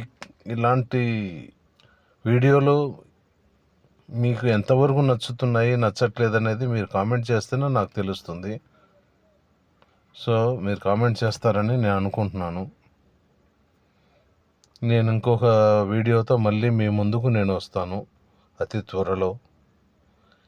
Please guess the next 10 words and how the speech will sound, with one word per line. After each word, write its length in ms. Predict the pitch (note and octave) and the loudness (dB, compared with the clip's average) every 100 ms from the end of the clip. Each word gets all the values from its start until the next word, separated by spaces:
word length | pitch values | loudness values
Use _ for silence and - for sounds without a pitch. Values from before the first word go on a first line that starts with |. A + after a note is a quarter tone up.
| _ G#2+ | _ -6
ఈ 100 | G#2+ | -2
వీడియో 300 | G2+ G#2+ A#2 | -2 0 -2
గురించిన 560 | G#2 G#2 G#2 G2+ - G2+ F#2+ | -2 -2 -4 -4 -6 -4 -4
విషయం 360 | F2 - G#2 F#2+ F2+ | -6 -4 -2 -2 -4
మాత్రం 300 | F2+ A2 D3 G3+ _ _ _ - | -6 -6 -8 -8 _ _ _ -4
మీరే 320 | G#2 G#2+ A#2+ | -2 0 -2
చెప్పవలసింది. 800 | - F#2+ G2 F#2 E2+ E2+ D#2+ F2+ - _ _ _ _ _ _ _ _ _ _ _ _ _ _ _ _ _ _ _ _ _ _ _ _ _ _ _ _ _ _ _ B2+ | -4 -6 -4 -4 -6 -12 -12 -14 -16 _ _ _ _ _ _ _ _ _ _ _ _ _ _ _ _ _ _ _ _ _ _ _ _ _ _ _ _ _ _ _ -16
ఇక్కడి 260 | - B2+ | -2 0
నుంచి 200 | B2 E3+ C#3 | 0 -2 0
పైనుంచి 460 | B2 B2+ D3 C3+ | 2 2 2 2